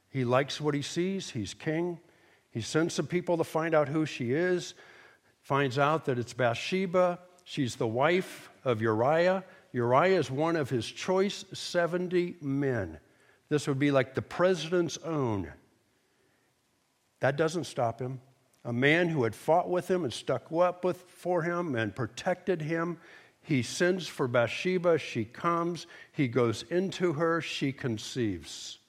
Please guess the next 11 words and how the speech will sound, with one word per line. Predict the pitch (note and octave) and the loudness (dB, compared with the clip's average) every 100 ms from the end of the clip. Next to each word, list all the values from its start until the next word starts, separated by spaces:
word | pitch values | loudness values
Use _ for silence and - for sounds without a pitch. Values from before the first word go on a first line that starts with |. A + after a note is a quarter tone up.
| _ _ _ _ _ _ _ _ _ _ _ _ _ _ | _ _ _ _ _ _ _ _ _ _ _ _ _ _
Rather | C#3+ D3+ D3 | 0 2 4
than | C#3+ D3 | 4 2
owning | D#3 D#3 D3 D3 | 2 2 4 2
up | D3 - | 0 0
to | D3 | 2
his | C3 | 2
sin, | - F3 F3+ F#3+ | 2 2 2 0
he | D3 | -2
begins | B2+ B2+ C#3 D3 D3+ D3 | -4 -2 0 0 -2 -6
a | D3+ | -8
cover-up. | - D#3+ C3+ A#2 F#2 F#2+ | -2 -2 0 -2 -2 -6